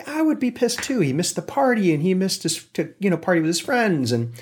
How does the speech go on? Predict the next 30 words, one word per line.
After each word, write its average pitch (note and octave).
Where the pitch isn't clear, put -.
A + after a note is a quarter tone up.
yeah, -
I, C#4+
I F4
would F#4
have A#2
been G#2+
mad E3+
too, A#3
'cause C#3
you E3
can't F3+
be D3+
told D3+
the A#2+
reason, B2+
because A#2+
that A2+
would B2
be C3
you F3
know, A2+
the A#2+
cat's D3+
out D#3
of C#3+
the D3
bag F#3+
at A2
that -
point. -